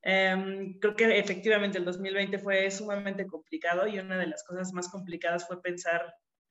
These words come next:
dentro de todas estas decesos importantes en el mundo, eh, la idea de no generar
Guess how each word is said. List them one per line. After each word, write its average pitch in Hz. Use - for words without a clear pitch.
dentro 180
de 180
todas 196
estas -
decesos 180
importantes 175
en 185
el 170
mundo, 208
eh, 175
la 175
idea 185
de 196
no 202
generar 185